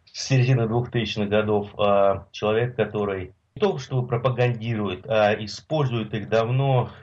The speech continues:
и делает на этом очень большие деньги,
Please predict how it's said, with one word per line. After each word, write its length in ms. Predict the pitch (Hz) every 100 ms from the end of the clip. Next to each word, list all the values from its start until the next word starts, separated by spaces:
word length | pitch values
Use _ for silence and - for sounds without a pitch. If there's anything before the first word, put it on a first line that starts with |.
| -
и 460 | - 107 104 101 101 98
делает 380 | 107 117 107 104
на 40 |
этом 300 | 107 104 104
очень 260 | 107 104 98
большие 460 | 101 98 110 104 101 _ -
деньги, 520 | 131 127 117 104 92